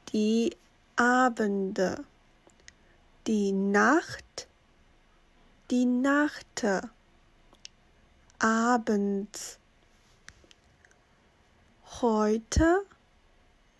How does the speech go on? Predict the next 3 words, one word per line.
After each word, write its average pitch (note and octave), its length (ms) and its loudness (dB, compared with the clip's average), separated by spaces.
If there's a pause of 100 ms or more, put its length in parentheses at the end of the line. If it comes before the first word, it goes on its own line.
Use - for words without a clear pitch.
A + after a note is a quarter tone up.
(1120)
Morgen B3+ 880 4
früh. A3+ 720 0 (1800)
Gestern. C4+ 840 2